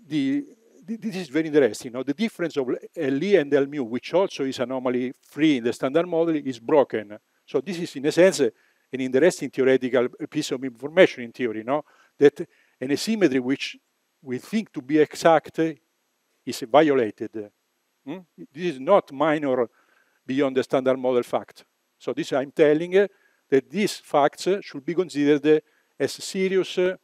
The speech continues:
information on beyond the standard model physics. I would say even the only <laughs> experimental grounded fact on beyond the standard model physics. Because, I mean, we believe that dark matter exists, but we do not have the proof that the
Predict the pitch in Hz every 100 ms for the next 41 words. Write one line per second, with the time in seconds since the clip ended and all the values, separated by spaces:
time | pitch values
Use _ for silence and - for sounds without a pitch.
0 | _ _ _ - 139 160 165 147 147 -
1 | 147 139 - - 147 127 120 123 135 131
2 | 120 135 123 120 120 113 - 101 - -
3 | 220 185 180 185 - 127 170 180 180 -
4 | _ _ _ _ - - 214 185 156 143
5 | 127 - 139 - - 156 156 175 180 175
6 | 170 - _ _ _ - 143 139 147 143
7 | 123 135 127 127 - 147 135 _ _ _
8 | 131 127 131 139 131 - 123 120 120 113
9 | 113 101 110 - _ _ 135 123 _ 160
10 | 117 143 165 151 151 123 113 _ _ _
11 | 135 127 135 - 131 127 147 - 165 165
12 | - 127 - 127 120 160 - 120 104 113
13 | 123 127 - 117 -